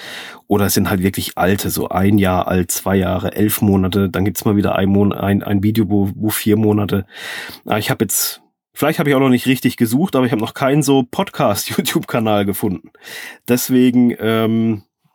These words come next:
ist da so ein bisschen die Idee gereift, einen, ja, ob ich einen YouTube-Kanal aufmache, aufmachen soll. Ähm,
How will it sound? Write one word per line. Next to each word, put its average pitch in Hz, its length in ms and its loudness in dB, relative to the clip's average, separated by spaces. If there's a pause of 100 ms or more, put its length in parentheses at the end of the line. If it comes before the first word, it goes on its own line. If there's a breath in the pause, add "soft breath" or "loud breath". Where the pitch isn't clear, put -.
(580)
ist 123 140 0
da 143 80 2
so 135 60 2
ein 127 80 4
bisschen 160 220 2
die 135 120 2
Idee 131 240 2
gereift, 131 560 -2
einen, 120 800 2
ja, 131 140 0
ob 101 100 -2
ich - 80 -8
einen 113 80 0
YouTube-Kanal 117 800 -2 (240)
aufmache, 131 640 0
aufmachen 123 540 2
soll. 120 480 2 (1600 loud breath)
Ähm, 139 640 4